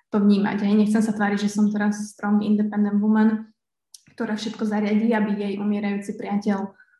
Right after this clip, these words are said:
sa mal dobre. To tak vôbec nie je, to je iba jedna časť toho.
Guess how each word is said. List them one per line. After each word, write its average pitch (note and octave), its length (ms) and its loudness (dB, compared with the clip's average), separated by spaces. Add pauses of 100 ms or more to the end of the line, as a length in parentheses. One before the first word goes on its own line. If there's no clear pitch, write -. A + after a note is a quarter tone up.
(160)
sa A3 160 0
mal G#3 160 4
dobre. G#3 320 2
To G#3 80 -4
tak G3+ 160 0
vôbec G#3 240 4
nie G#3 320 8
je, G3 80 -6
to G3+ 80 -10
je F#3+ 100 -4
iba G3 140 -4
jedna G3+ 320 0
časť G#3 320 -2
toho. F#3+ 400 -4